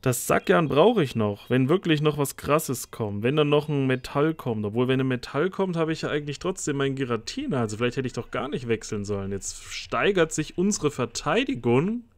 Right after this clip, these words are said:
äh, Verteidigung und gleichzeitig auch unser Angriff. Wir machen trotzdem gut Schaden. Wir haben zwei Schilder.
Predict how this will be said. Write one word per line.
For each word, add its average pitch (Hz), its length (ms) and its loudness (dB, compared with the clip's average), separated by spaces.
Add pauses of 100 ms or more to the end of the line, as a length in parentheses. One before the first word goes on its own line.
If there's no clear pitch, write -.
äh, 127 120 -2
Verteidigung 139 720 -2 (420)
und 117 140 -4
gleichzeitig 147 640 2
auch 139 120 2
unser 139 280 -4
Angriff. 160 540 -2 (320)
Wir 127 100 0
machen 147 240 2
trotzdem 160 380 0
gut 143 200 -2
Schaden. 156 720 0 (120)
Wir 117 100 -2
haben 139 220 0
zwei 147 340 0
Schilder. 165 640 0